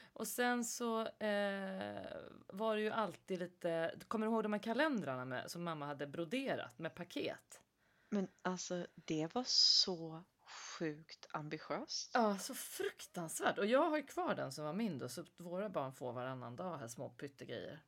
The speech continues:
Speaker 1: i december.
Speaker 2: Ja.
Speaker 1: Mm.
Speaker 2: Ja, nej,
Speaker 1: Ibland,
Speaker 2: jag,
Speaker 1: ja, nej,
Speaker 2: ehm,
Speaker 1: men det var väldigt
Speaker 2: jag har ju,
Speaker 1: härligt.
Speaker 2: <laughs> jag har ju då i mitt avsnitt, ehm,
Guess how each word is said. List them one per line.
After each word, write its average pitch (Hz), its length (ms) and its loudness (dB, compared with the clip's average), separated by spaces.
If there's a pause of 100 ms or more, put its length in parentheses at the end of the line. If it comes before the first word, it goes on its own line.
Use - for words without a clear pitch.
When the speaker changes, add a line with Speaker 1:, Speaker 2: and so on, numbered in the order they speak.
Speaker 1:
i 143 200 -8
december. 131 480 -10
Speaker 2:
Ja. 156 200 2 (220)
Speaker 1:
Mm. 185 200 -6 (160)
Speaker 2:
Ja, 175 280 0
nej, 214 140 8
Speaker 1:
Ibland, 220 340 10
Speaker 2:
jag, - 100 2
Speaker 1:
ja, 185 80 6
nej, 185 180 8
Speaker 2:
ehm, - 160 6
Speaker 1:
men 277 80 6
det 277 60 2
var 269 120 2
väldigt 214 320 0
Speaker 2:
jag 220 80 12
har 233 60 12
ju, 220 60 12 (180)
Speaker 1:
härligt. 233 220 8
Speaker 2:
<laughs> - 0 -
jag 240 120 12
har 240 120 12
ju 175 80 10
då 156 240 10
i 156 120 6
mitt 151 260 0
avsnitt, 147 520 0
ehm, 139 280 0